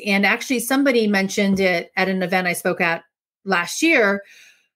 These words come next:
you, the religious-based dietary needs, y-, you know, the, the attorneys are like, "Oh, you can't, make sure you're, who you're sending that information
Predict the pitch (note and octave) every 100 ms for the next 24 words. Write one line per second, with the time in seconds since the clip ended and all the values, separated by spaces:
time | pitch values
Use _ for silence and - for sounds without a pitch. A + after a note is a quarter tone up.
0 | _ - A#3+ A#3 A3 A#3 B3+ F4 A4 -
1 | G3+ F3+ - F#3 F3 F3 F#3+ E3+ E3+ E3
2 | D3 - A#3 A3+ A3+ G#3 G#3 G#3+ A3 G#3
3 | G#3+ G#3 A3 A#3+ B3 A3 G#3 F#3 - -
4 | A3+ B3+ G3 G#3 G3+ A#3+ A#3 G#3 - G#3+
5 | A#3+ - C#4+ C#4 B3 A3 B3+ B3+ A#3 A3
6 | A#3+ A#3 A3 G#3 G3 G3+ G3+ C4+ C#4+